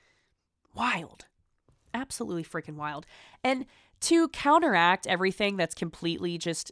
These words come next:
tacky and cheesy and escapism, which is why I love pop culture, but so Greta Thunberg was a sixteen-year-old climate activist who was named the Times Person of the Year, which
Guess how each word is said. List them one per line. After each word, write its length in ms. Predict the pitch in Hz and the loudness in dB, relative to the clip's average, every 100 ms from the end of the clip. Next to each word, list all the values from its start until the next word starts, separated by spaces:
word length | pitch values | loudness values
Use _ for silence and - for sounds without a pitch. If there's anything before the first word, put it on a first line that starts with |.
| - | -10
tacky 440 | - 208 196 214 | 6 8 8 4
and 100 | 170 | 0
cheesy 400 | 160 175 170 175 | 0 -2 -2 0
and 100 | 185 | 0
escapism, 640 | 160 - 160 156 175 175 180 | 2 2 2 -2 0 0 0
which 180 | 165 165 | -2 -2
is 120 | 151 | -2
why 240 | 156 156 | 0 2
I 80 | 156 | 2
love 400 | 151 151 151 160 | 0 -2 -2 -2
pop 280 | - 151 - | -2 -2 -2
culture, 520 | 151 147 - 175 185 _ - - - _ - | -8 -6 -4 -2 -2 _ -20 -20 -20 _ 4
but 260 | 247 - _ _ _ _ _ _ _ _ _ _ _ _ _ _ _ _ _ - | 4 4 _ _ _ _ _ _ _ _ _ _ _ _ _ _ _ _ _ -6
so 140 | - 226 | 2 4
Greta 320 | 240 302 370 | 6 6 6
Thunberg 720 | - 202 180 165 156 147 - | 6 4 4 0 -4 -8 -10
was 180 | - 175 | -6 -4
a 60 | 196 | -2
sixteen-year-old 1300 | - - 247 - - 233 208 190 170 160 165 165 - | -2 0 -2 -2 -2 -2 0 0 0 0 -2 -4 -12
climate 560 | - - 190 175 180 175 | -18 -2 4 4 2 -2
activist 600 | 165 165 - 156 156 - - - - 190 | -2 -2 -4 -6 -6 -8 -12 -20 -12 -4
who 100 | 185 | -2
was 160 | 175 | -2
named 440 | 170 175 170 170 - _ | -2 -2 -2 -6 -14 _
the 100 | 196 | -8
Times 480 | - - 175 175 175 | -6 0 2 2 -2
Person 560 | - 175 160 - 151 147 | -8 -6 -4 -6 -6 -8
of 200 | 147 - | -12 -12
the 60 | |
Year, 360 | 147 107 104 90 | -14 -14 -14 -8
which 400 | 185 190 - | -6 -4 -6